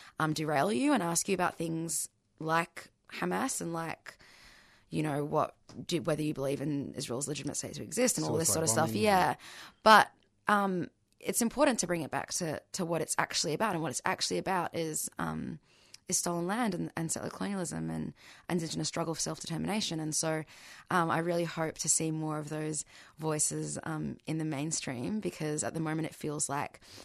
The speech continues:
Speaker 1: there's a few of us, and it would be great to share that burden <laughs> around a little
Speaker 2: Yeah,
Speaker 1: bit more,
Speaker 2: yeah,
Speaker 1: 'cause
Speaker 2: yeah.
Speaker 1: it is hard. Like, it's
Speaker 2: Of course
Speaker 1: very
Speaker 2: it is.
Speaker 1: hard to
Speaker 2: It's emotionally taxing.
Speaker 1: Yeah, very emotionally taxing. And, um, but we do it because we have to. And
Speaker 2: Of course.
Speaker 1: the more people we can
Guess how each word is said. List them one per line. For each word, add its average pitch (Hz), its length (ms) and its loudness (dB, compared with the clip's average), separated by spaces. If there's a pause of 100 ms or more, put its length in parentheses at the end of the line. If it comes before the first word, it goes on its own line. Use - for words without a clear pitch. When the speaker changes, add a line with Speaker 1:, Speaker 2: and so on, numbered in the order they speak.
(100)
Speaker 1:
there's 165 160 -2
a 156 40 -4
few 147 240 -6
of 147 100 -4
us, 117 240 -4
and 151 160 -6
it 135 80 -6
would 151 140 -4
be 151 320 -4 (320)
great 196 300 4
to 180 100 -2
share 165 220 2
that 165 180 0
burden 165 560 6
<laughs> - 20 0
around 170 380 6
a 147 60 2
little 170 160 4
Speaker 2:
Yeah, 165 80 2
Speaker 1:
bit - 60 2
more, 214 120 6
Speaker 2:
yeah, 208 40 4
Speaker 1:
'cause 190 120 0
Speaker 2:
yeah. 220 60 6
Speaker 1:
it 262 40 8
is 302 100 6
hard. 190 420 2
Like, 175 120 -4
it's 180 140 0
Speaker 2:
Of 180 80 -4
course 180 100 0
Speaker 1:
very 247 140 2
Speaker 2:
it 247 40 4
is. 208 60 0
Speaker 1:
hard 160 280 0
to 156 260 0 (380)
Speaker 2:
It's - 100 -12
emotionally 110 340 -2
taxing. - 380 -8
Speaker 1:
Yeah, 233 320 4
very 202 240 0
emotionally 190 340 -2
taxing. 165 540 2
And, 160 320 -2
um, 147 600 -4 (840)
but - 80 -2
we 185 80 2
do 185 140 2
it 160 80 2
because 160 280 -6
we 170 60 -4
have 185 220 -4
to. 165 300 -2
And 165 160 -4
Speaker 2:
Of 160 40 -2
course. 156 120 -2
Speaker 1:
the 160 80 -6
more 165 120 -2
people 156 220 -6
we 156 120 -4
can 156 320 -6